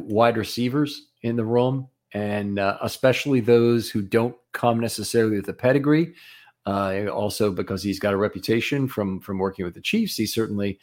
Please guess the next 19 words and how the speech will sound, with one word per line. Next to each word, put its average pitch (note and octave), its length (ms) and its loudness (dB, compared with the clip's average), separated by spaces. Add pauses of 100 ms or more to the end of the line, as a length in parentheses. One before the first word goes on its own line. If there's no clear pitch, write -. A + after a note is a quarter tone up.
(320)
uh, F#2+ 320 -2
would G#2 340 -6
be A2 140 0
someone G2+ 400 0
who, F#2+ 340 -2
who G2 220 0
would F#2 320 -2
carry A2 280 4
some G#2 200 -4
gravitas G#2 840 0
in G2 160 -8
terms G2+ 400 -4
of F#2 160 -2
being G2 220 0
able G2 160 0
to F#2+ 180 -10
improve G2+ 400 0
any G#2 200 0
player. F2+ 420 -4